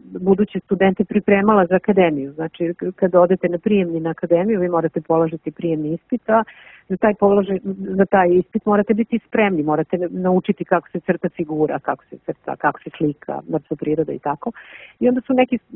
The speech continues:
neki, ovi naši prijatelji iz Nikšića slali svoje, o, svoju decu kod nas, mene i supruga, da, da ih prosto obučimo za, za taj prijemni ispit. I onda sam shvatila da ja zaista od toga bih možda mogla i da zaradim. I onda sam se potrudila da napravim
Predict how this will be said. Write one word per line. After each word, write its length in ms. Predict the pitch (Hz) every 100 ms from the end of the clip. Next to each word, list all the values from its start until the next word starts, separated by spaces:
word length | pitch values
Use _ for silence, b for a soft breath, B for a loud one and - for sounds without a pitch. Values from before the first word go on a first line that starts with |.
| 214 202
neki, 560 | 220 220 220 - 220 - _ _ _ _ _ -
ovi 240 | 196 185
naši 220 | 202 202
prijatelji 560 | 202 214 208 - 170 175
iz 100 | 175
Nikšića 520 | 190 190 214 - 202
slali 280 | - 196 185
svoje, 500 | - 196 180 175 160
o, 220 | 175 165
svoju 240 | 175 196 180
decu 340 | 175 175 196 -
kod 160 | - 185
nas, 220 | 185 151 - 160
mene 300 | 180 175 160
i 40 | 170
supruga, 460 | - 180 214 196
da, 240 | 202 208 202 b b b b b b _
da 200 | 185 208
ih 120 | 208
prosto 360 | - 196 180 208
obučimo 600 | 208 196 - 190 175 175
za, 180 | 180 175
za 160 | 185 185
taj 160 | 190
prijemni 400 | 175 180 175 160
ispit. 320 | 143 - - 175
I 60 |
onda 180 | 185 208
sam 160 | - 233
shvatila 460 | - 233 - 254
da 120 | 214
ja 260 | 226 226 226
zaista 400 | 214 208 208 214
od 80 | 190
toga 240 | 196 185
bih 160 | 185 175
možda 300 | 202 190 165
mogla 240 | 170 170
i 40 | 190
da 100 | 185
zaradim. 440 | 170 170 220 254
I 40 | 277
onda 160 | 269
sam 200 | - 240 - _ _ _
se 80 | 226
potrudila 480 | 220 202 208 240 226
da 80 | 202
napravim 540 | 190 196 247 208 180